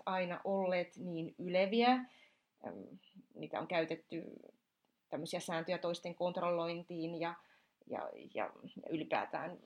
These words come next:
vähän aina se ongelma, että eliitti, eliitti sanelee, miten, miten niin kuin pitäisi, pitäisi elää. Mutta että tässä kuitenkin on, on myös sellaisia ajattomaksi koettuja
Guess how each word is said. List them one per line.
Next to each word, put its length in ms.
vähän 260
aina 160
se 160
ongelma, 300
että 140
eliitti, 440
eliitti 320
sanelee, 480
miten, 260
miten 220
niin 120
kuin 100
pitäisi, 560
pitäisi 480
elää. 340
Mutta 200
että 120
tässä 500
kuitenkin 420
on, 200
on 120
myös 220
sellaisia 360
ajattomaksi 760
koettuja 920